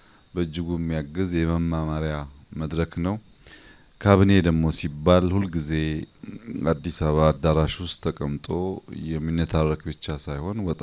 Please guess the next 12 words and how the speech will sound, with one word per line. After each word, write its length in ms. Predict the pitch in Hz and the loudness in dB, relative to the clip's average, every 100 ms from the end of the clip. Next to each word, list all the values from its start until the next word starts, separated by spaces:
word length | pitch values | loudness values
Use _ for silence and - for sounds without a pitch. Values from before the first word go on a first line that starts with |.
| 73 | -4
ብሎ 160 | 71 90 | -4 -6
ስራ 180 | - 73 | -4 -4
አይቶ፣ 240 | 69 69 - 107 - _ - - - - _ | -4 -8 -10 -12 -14 _ -20 -20 -20 -20 _
እ፣ 80 | 80 78 76 71 | -8 -6 -6 -8
በእንደዚህ 520 | 71 85 85 85 85 | -4 -2 0 -2 -2
ባለው 380 | 82 78 76 73 - | -2 -2 -2 -4 0
አውድ 340 | 76 90 95 - - - _ _ - - _ - | 2 2 0 -8 -12 -16 _ _ -20 -20 _ -10
መነጋገርና 920 | 85 85 87 90 87 85 78 78 78 76 | -4 0 2 2 4 2 0 -2 -2 -2
ሀሳብ 400 | 73 - - 82 | -2 -2 -2 -2
መቀያየር 640 | 78 80 - 71 73 73 73 - 85 | -2 -6 -4 -2 -2 -2 -6 -12 -10
የሚችል 560 | 76 71 80 85 - 73 | -8 -4 -4 -4 -6 -6
መሆኑ 320 | 69 67 76 | -6 -6 -4